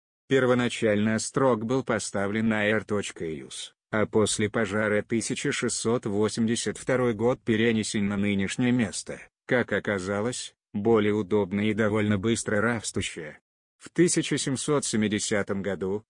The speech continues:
когда в Ачинске побывал известный путешественник Палас, это было уже село,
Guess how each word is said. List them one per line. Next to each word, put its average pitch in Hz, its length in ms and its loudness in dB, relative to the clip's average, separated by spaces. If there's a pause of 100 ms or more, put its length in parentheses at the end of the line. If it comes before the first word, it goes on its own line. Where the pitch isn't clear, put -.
(120)
когда 117 320 2
в 107 60 2
Ачинске 107 520 0
побывал 107 520 0
известный 101 560 -2
путешественник 135 1000 -2
Палас, 107 600 -4 (180)
это 120 240 2
было 113 240 2
уже 123 240 -2
село, 92 460 0